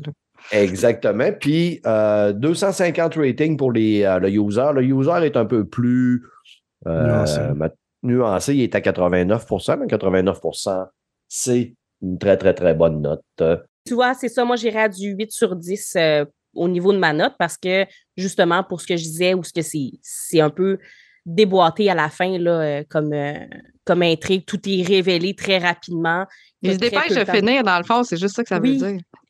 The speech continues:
Speaker 4: Ben oui, puis en fait, c'est des intrigues que t'aurais aimé peut-être que ça soit un peu plus exploré. Puis finalement, ben,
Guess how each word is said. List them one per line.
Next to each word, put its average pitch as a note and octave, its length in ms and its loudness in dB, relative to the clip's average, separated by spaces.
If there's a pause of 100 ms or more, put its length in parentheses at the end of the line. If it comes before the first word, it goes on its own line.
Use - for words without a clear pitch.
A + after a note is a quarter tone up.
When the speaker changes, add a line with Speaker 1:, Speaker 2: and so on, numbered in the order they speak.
Speaker 4:
Ben B3+ 280 2 (180)
oui, C#4+ 480 2
puis B3+ 120 -4
en A3 100 -2
fait, D4+ 200 -8
c'est B3 120 -12
des G#3 160 -2
intrigues A3+ 320 0
que A#3+ 60 0
t'aurais G3 320 2
aimé G#3+ 280 2
peut-être G#3 360 2 (200)
que F#3+ 100 -4
ça F3+ 120 -4
soit G3 260 0
un G#3 80 6
peu G#3+ 200 -2
plus B3 560 0 (640)
exploré. G#3+ 800 0 (440)
Puis A3 100 0
finalement, A3+ 480 2
ben, G#3 240 2